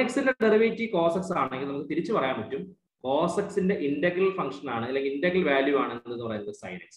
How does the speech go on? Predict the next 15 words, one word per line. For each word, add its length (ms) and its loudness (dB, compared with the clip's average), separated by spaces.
So 180 2
ഡിനോട്ട് 240 0
ചെയ്യുന്നത് 160 0
എങ്ങനെയാണ്? 380 -6
Integral 580 4
cos 320 8
x 40 -6
dx 320 2
is 160 -14
equal 260 -4
to 60 -2
sin 340 -2
x 40 -14
plus 200 0
c. 120 -2